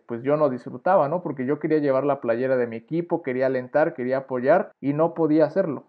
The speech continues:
Esa, esa es la situación. Si la gente se empieza a alejar de los estadios,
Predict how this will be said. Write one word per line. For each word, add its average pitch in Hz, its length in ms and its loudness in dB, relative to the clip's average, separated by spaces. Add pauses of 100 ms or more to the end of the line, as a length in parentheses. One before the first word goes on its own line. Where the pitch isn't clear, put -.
(100)
Esa, 143 540 -2
esa 151 180 -8
es 151 60 -2
la 123 140 -4
situación. 120 600 -8 (380)
Si 131 340 -4
la 131 200 2
gente 190 340 -2
se 147 100 -10
empieza 147 520 -2
a - 20 2
alejar 117 360 -4
de 147 100 -2
los 143 140 -4
estadios, 147 680 -2